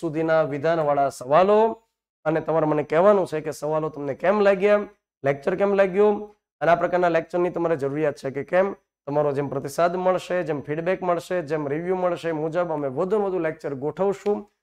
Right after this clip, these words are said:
તમારા માટે કામ કરીએ છીએ. અને એટલા જ માટે આપણે ફ્રી ઓનલાઈન બેચનું પણ આયોજન રાખેલું છે. આ ફ્રી ઓનલાઈન બેચની અંદર વધુ ને વધુ વિદ્યાર્થીઓ જોડાવ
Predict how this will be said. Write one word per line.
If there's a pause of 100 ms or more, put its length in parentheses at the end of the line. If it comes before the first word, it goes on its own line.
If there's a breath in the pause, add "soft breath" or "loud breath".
(200)
તમારા
માટે
કામ
કરીએ
છીએ.
અને
એટલા
જ
માટે
આપણે
ફ્રી (240)
ઓનલાઈન
બેચનું
પણ
આયોજન
રાખેલું
છે. (520)
આ
ફ્રી
ઓનલાઈન
બેચની
અંદર
વધુ
ને
વધુ
વિદ્યાર્થીઓ
જોડાવ